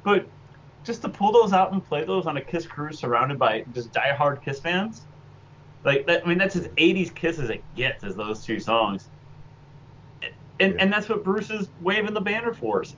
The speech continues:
Speaker 1: So that, I think that's, I think that's great, too. I mean, and let's be honest, how many people bought Smashes, Thrashes, and Hits?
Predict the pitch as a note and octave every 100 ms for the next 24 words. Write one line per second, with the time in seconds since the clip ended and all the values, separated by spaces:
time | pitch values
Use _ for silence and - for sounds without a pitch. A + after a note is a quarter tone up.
0 | - - G#3 G#3 - G#3+ A#3 F#3+ F#3+ -
1 | - - G3 A#3 A3+ G#3 D3+ B2 A2 D3
2 | A#3+ - - D#4 B3 G2+ - D3+ D#3+ D#3
3 | - - - - - G3 G#3 D3 E3 G3+
4 | - G#3 G#3 C4 F#3+ F3+ G#3+ A3+ G#3+ A3+
5 | G#3+ G3+ B2 F3+ - - A#2 C#3+ F3+ F3
6 | - C#3+ E3+ - D#3 B2+ G#3+ C4+ -